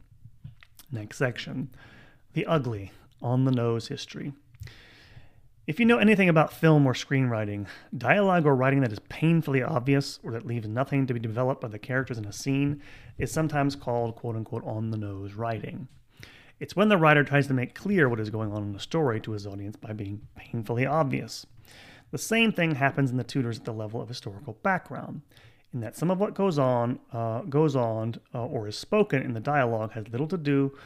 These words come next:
with the development of the storyline, but rather with conveying historical information to the audience.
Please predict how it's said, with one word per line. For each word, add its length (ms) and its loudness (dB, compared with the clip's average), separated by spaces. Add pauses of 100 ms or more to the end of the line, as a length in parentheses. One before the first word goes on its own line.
(200)
with 120 -6
the 40 -10
development 440 0
of 80 -2
the 40 -8
storyline, 680 -2 (260)
but 160 -10
rather 220 2
with 160 2
conveying 480 2
historical 560 -2
information 560 -8
to 100 -12
the 160 -6
audience. 540 -2